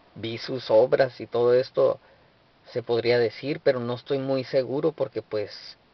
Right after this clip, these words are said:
¿qué hay de casualidad? Y qué, o sea, hay mucho espacio abierto para la duda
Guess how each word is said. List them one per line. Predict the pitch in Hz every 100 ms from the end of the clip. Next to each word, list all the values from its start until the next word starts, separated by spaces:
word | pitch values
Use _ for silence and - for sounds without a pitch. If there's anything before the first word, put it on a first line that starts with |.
| -
¿qué | 120 120
hay | 123 123 123
de | 123 117
casualidad? | 113 104 101 95 131 143
Y | -
qué, | - 113 -
o | 110
sea, | 147 127 - - - -
hay | 113 127
mucho | 147 160 156 - 156 143
espacio | 123 - 113 - 143 139 131 _ _ _ _ _ _ -
abierto | 113 117 123 135
para | 127 117 107
la | 101
duda | 107 123 123 117